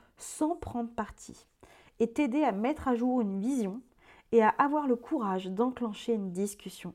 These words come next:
après une bonne préparation, évidemment, comme le font toutes mes coachées, par exemple. Donc, si rien que ça, tu vois que dans ton couple, dans tes relations pro avec tes collègues ou managers ou collaborateurs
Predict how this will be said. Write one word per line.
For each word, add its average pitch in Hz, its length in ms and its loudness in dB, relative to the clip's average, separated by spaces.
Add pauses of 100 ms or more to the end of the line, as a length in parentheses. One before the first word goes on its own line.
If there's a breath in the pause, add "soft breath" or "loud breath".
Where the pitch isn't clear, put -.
après 180 300 -6
une 180 140 -4
bonne 208 240 -4
préparation, 262 680 -4
évidemment, 196 580 -4
comme 190 180 -4
le 180 80 -8
font 202 180 -10
toutes - 220 -14
mes 180 100 -6
coachées, 180 460 -8 (300)
par 175 140 -8
exemple. 175 440 -10 (600 loud breath)
Donc, 247 260 2
si 233 240 -4
rien 285 300 2
que - 80 -12
ça, 359 180 -2
tu 359 140 -6
vois 254 160 0
que 254 60 -2
dans 233 140 4
ton 285 200 -4
couple, 233 320 -2
dans 254 140 0
tes 269 120 -4
relations 277 380 -4
pro 285 140 -4
avec 285 120 -2
tes 285 120 -4
collègues 269 400 -2
ou 262 60 -2
managers 247 540 -2
ou 226 100 0
collaborateurs 247 840 0